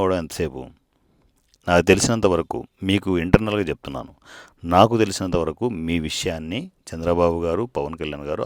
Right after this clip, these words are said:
already డిస్కస్ చేసుకొని ఉన్నారు. వాళ్ళకి తెలియదా? మిమ్మల్ని సీఎం చేయాలనే ఆలోచన వాళ్ళకు ఉండదా? ఈ గాడిద కొడుకు చెప్పాలనా మీకు? "షార్ట్‌కట్లో వద్దు సార్", మన ఫ్యామిలీ మెంబర్స్ ఎవరో పెట్టారు, "లోకేష్ గారు షార్ట్‌కట్లో వద్దు,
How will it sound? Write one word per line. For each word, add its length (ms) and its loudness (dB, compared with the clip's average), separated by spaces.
already 320 -2
డిస్కస్ 380 -2
చేసుకొని 360 -6
ఉన్నారు. 220 -12
వాళ్ళకి 280 4
తెలియదా? 300 4
మిమ్మల్ని 300 -6
సీఎం 260 4
చేయాలనే 380 4
ఆలోచన 320 -2
వాళ్ళకు 220 -4
ఉండదా? 260 2
ఈ 60 4
గాడిద 280 10
కొడుకు 240 4
చెప్పాలనా 440 0
మీకు? 180 -4
"షార్ట్‌కట్లో 600 10
వద్దు 180 0
సార్", 220 4
మన 180 0
ఫ్యామిలీ 320 0
మెంబర్స్ 280 -4
ఎవరో 200 0
పెట్టారు, 320 -2
"లోకేష్ 340 2
గారు 120 6
షార్ట్‌కట్లో 480 4
వద్దు, 100 -4